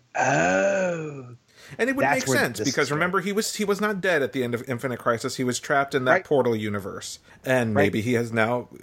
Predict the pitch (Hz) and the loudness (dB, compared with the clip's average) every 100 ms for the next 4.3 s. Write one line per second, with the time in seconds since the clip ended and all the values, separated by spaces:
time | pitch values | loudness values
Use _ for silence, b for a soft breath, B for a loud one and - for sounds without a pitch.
0 | 113 127 - 135 - 180 202 117 - 131 | -6 -4 -2 -2 -2 -2 -2 -2 0 0
1 | 120 120 123 123 123 123 120 131 165 151 | 2 2 0 2 2 0 -6 -6 -4 -4
2 | 98 - - - - - 139 143 _ _ | -6 -10 -14 -16 -20 -6 -4 -4 _ _
3 | _ - 165 214 202 233 220 226 214 170 | _ 0 2 2 0 0 0 0 -2 0
4 | 117 82 - | -2 -4 -6